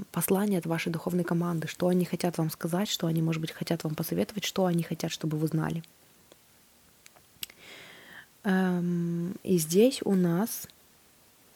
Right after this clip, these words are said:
э, здесь у нас девятка, э, жезлов, восьмёрка мечей и семёрка жезлов.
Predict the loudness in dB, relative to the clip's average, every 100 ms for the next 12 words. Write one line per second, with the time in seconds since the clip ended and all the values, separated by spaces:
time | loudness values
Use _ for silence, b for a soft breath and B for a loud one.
0 | -20 -20 -20 -20 _ _ _ _ -12 -10
1 | -10 -6 -2 -2 -2 -2 0 0 -2 -4
2 | -6 -4 -2 0 2 2 0 -2 0 2
3 | 0 -10 _ _ _ _ _ -8 -4 -2
4 | 0 2 4 4 2 -2 -20 -20 -20 b
5 | b b b b b b _ 0 2 4
6 | 4 4 2 0 0 -2 -8 _ _ _
7 | _ _ _ _ _ 0 4 4 2 0
8 | 0 -4 -6 _ -20 _ _ _ _ _
9 | _ _ _ _ 0 2 2 0 -2 2
10 | 4 6 4 0 -6 -8 _ -6 -2 -2
11 | -4